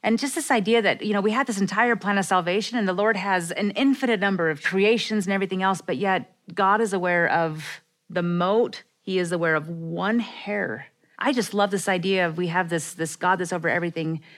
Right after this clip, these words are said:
but he is able to understand and he knows me.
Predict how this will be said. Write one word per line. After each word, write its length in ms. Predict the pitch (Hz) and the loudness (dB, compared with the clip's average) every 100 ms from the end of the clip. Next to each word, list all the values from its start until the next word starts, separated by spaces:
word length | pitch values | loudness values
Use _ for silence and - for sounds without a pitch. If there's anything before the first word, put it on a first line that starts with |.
| - - - | -20 -14 -4
but 140 | 170 | -4
he 240 | 165 190 | 0 0
is 120 | 175 - | 0 2
able 260 | 170 170 | 2 2
to 120 | 160 165 | 0 0
understand 580 | - 165 160 170 160 160 | 0 0 -2 0 0 0
and 140 | 165 | 0
he 100 | 160 | 0
knows 560 | 165 147 147 147 - - _ - | 0 0 0 -2 -8 -12 _ -2
me. 600 | 175 160 139 123 131 | 0 2 2 0 -4